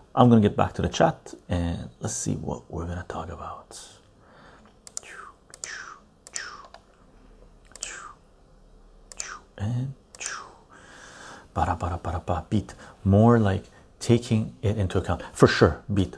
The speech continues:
I take it into account. The demise of the petrodollar, uh, for sure. However, I live in Canada, right?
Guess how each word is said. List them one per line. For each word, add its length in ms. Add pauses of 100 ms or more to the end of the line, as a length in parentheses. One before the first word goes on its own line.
I 80
take 260
it 80
into 200
account. 340 (420)
The 160
demise 460
of 100
the 60
petrodollar, 800 (420)
uh, 240
for 160
sure. 520
However, 640 (360)
I 120
live 160
in 100
Canada, 580 (180)
right? 300